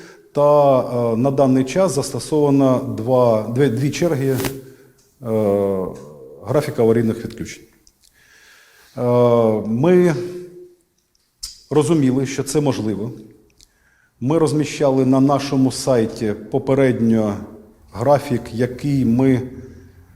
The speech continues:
е, зробили для того, щоб клієнт розумів, е, в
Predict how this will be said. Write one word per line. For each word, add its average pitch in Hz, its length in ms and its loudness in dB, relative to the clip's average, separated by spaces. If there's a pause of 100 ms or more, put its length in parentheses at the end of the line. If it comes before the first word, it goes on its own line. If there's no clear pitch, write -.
(240)
е, 110 340 -4
зробили 143 540 0
для 120 160 -2
того, 127 300 0
щоб 123 520 -2
клієнт 131 420 2
розумів, 131 600 0
е, - 460 -14 (1120)
в 135 480 2